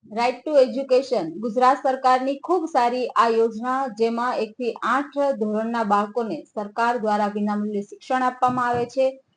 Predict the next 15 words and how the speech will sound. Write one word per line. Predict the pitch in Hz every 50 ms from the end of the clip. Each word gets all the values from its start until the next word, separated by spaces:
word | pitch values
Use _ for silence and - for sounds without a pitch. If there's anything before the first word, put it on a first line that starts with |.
| _ _ -
દર | 233 262 277 277
વર્ષની | 277 277 277 - - 294 285 240
જેમ | 285 277 285 262 -
આ | - 226 240
વર્ષે | 240 247 247 247 - 269
પણ | 254 269 269 277 277 285 269
મારા | 240 233 233 240 233 233
જનસંપર્ક | 214 208 220 233 233 - 240 233 233 - 247 247 247
કાર્યાલય | - 226 220 220 220 226 220 220 226 226 226 226
પરથી | - 226 262 262 240 175
સો | - - - 233 240
થી | 240 - 269 262 262
પણ | 269 262 262
વધારે | 220 214 202 220 220 220 240 254
વિદ્યાર્થીઓના | 220 214 208 208 208 208 220 214 - 233 226 220 226 226 214